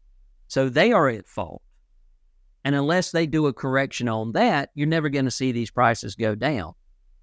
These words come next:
And as long as inflation stays at a healthy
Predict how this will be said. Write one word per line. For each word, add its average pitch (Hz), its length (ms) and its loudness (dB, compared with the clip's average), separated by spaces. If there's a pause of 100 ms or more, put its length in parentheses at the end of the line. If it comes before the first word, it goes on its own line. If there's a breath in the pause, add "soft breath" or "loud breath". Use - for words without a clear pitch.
(160)
And 143 160 0
as 135 140 0
long 208 280 2
as 143 160 0
inflation 147 840 0
stays 147 500 -4
at 131 120 -4
a 123 80 -8
healthy 135 760 -2